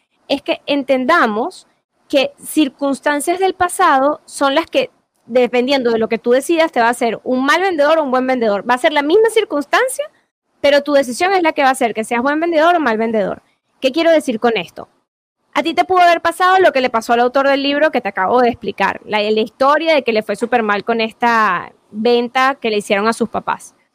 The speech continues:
Y tú puedes decir, "Ah, no, mira, entonces yo no voy a ser vendedor porque mira cómo son todos los vendedores, entonces nunca más yo no voy a ser así".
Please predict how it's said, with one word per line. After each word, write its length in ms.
Y 120
tú 120
puedes 200
decir, 440
"Ah, 180
no, 180
mira, 420
entonces 720
yo 220
no 160
voy 260
a 80
ser 320
vendedor 800
porque 260
mira 200
cómo 200
son 220
todos 240
los 100
vendedores, 760
entonces 560
nunca 420
más 260
yo 100
no 120
voy 140
a 80
ser 160
así". 360